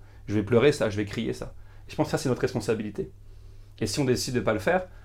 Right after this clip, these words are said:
moi, ma vision à moi, c'est que, et, euh,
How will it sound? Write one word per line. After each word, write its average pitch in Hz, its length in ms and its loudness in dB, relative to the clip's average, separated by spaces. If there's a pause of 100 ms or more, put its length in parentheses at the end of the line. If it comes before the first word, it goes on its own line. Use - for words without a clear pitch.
(160)
moi, 135 160 8
ma 123 100 10
vision 113 240 6
à 113 80 8
moi, 139 200 8
c'est 123 180 -6
que, 98 240 0 (720)
et, 101 200 2
euh, 98 180 0